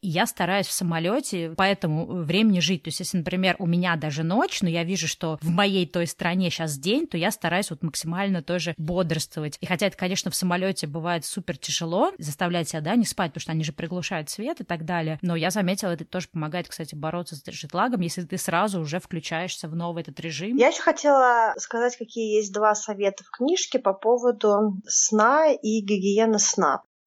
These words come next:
Speaker 2: Есть ряд таблеток, которые на самом деле стимулируют наш организм, и он дольше остается бодрым. Поэтому, если вы, допустим, принимаете какие-то таблетки, даже иногда это бывают противопростудные таблетки,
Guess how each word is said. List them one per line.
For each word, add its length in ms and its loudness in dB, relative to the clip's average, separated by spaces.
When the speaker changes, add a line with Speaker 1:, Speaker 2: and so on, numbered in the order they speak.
Speaker 2:
Есть 360 2
ряд 240 2
таблеток, 520 2
которые 340 2
на 120 2
самом 340 2
деле 580 4
стимулируют 1000 4
наш 280 2
организм, 640 4
и 340 2
он 260 4
дольше 280 4
остается 460 2
бодрым. 600 4
Поэтому, 400 4
если 300 4
вы, 120 4
допустим, 400 -2
принимаете 560 4
какие-то 360 -2
таблетки, 440 2
даже 220 6
иногда 260 4
это 140 0
бывают 300 4
противопростудные 880 2
таблетки, 720 2